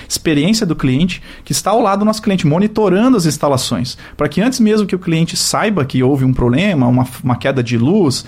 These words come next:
um disjuntor que desarmou, a gente já atue, né? Para que ele não tenha o impacto de uma fatura de luz elevada.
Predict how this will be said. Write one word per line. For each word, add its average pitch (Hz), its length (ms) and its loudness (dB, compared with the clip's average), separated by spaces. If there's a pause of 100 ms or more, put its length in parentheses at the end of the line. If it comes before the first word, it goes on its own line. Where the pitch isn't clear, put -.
(220)
um 143 120 0
disjuntor 135 420 0
que 143 100 -2
desarmou, 123 680 2 (260)
a 143 80 0
gente 180 260 0
já 190 240 0
atue, 208 500 0 (120)
né? 147 280 0
Para 220 120 -4
que 220 100 -10
ele 254 140 0
não 247 160 4
tenha 226 180 2
o 233 40 6
impacto 202 500 0
de 175 120 2
uma 160 260 4
fatura 135 580 -4
de 123 100 0
luz 123 180 2
elevada. 156 680 0